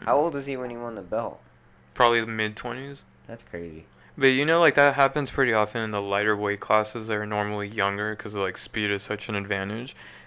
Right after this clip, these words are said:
Speaker 2: And heavyweights, like, there are no young heavyweights that are
Speaker 1: No.
Speaker 2: ranked.
Speaker 1: Not at all.
Speaker 2: Like, at all.
Speaker 1: 'Cause a lot of it is more, like, fight I Q.
Speaker 2: Exactly, experience, yeah.
Speaker 1: Yeah.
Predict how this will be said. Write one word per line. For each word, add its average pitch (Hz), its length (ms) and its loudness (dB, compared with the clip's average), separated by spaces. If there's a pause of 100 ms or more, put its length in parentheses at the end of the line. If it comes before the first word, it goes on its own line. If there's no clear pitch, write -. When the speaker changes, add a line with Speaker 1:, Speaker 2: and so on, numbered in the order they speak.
(100)
Speaker 2:
And 110 160 2
heavyweights, 117 800 2
like, 107 160 -2
there 110 240 6
are 107 220 8
no 98 580 -2 (180)
young 98 340 0
heavyweights 92 840 -2
that 104 180 2
are 95 80 0
Speaker 1:
No. 95 40 -4
Speaker 2:
ranked. 92 440 0 (400)
Speaker 1:
Not 90 200 -10
at 82 120 -16
all. 80 180 -16 (120)
Speaker 2:
Like, - 360 -6
at 101 160 4
all. 87 260 -4 (220)
Speaker 1:
'Cause 104 140 -10
a 104 80 -4
lot 101 200 0
of 90 120 -6
it 90 120 -8
is 85 200 -16
more, 82 240 -14
like, 78 360 -16
fight 82 300 -8
I 80 120 -10
Q. 82 400 -14
Speaker 2:
Exactly, 107 440 4
experience, - 800 -4
yeah. - 180 -12 (240)
Speaker 1:
Yeah. 82 160 -16